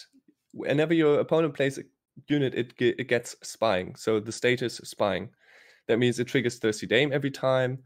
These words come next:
That means it triggers the Seditious Aris-, Aristocrat.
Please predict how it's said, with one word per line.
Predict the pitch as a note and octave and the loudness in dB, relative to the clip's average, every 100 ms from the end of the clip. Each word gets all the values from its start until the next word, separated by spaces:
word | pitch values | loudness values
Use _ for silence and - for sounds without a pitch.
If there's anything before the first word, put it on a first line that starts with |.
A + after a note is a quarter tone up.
| _ _ _ | _ _ _
That | D#2 | -4
means | G#2 G#2+ A2 - | -2 0 -2 -4
it | A2 | -6
triggers | - A2+ A2 G#2+ G#2 - | -2 0 4 4 2 -2
the | A2 G#2 | 0 0
Seditious | - A#2+ A#2+ - G#2+ G#2+ | 0 0 2 2 2 4
Aris-, | G2+ A#2 B2+ - | 4 4 4 2
Aristocrat. | A#2+ D3+ - D#3 D#3 D3 D3 | 4 4 2 -2 4 4 4